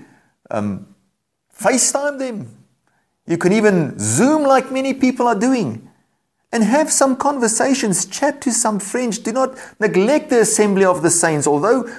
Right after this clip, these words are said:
we are doing it differently, stay connected. Our relationship with God depends far more on our relationship with those around us than what we realize. Because we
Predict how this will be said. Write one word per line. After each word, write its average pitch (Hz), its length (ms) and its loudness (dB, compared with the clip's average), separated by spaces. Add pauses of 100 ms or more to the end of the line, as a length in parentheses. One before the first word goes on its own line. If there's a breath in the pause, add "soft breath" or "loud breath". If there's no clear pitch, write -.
we 175 100 2
are 175 80 4
doing 220 260 2
it 175 200 2
differently, 254 720 0 (400 loud breath)
stay - 360 -4
connected. 170 680 -8 (500)
Our 240 200 0
relationship 262 1300 -2 (400)
with 139 340 0
God 214 600 0 (640)
depends 220 440 -2
far 254 360 0
more 220 420 4
on 151 80 0
our 156 100 4
relationship 156 840 0
with 123 160 0
those 139 260 4
around 135 480 -2
us 107 120 -2
than 117 180 -4
what 123 200 -4
we 113 120 -2
realize. 123 500 -6 (640)
Because 156 280 2
we 160 300 0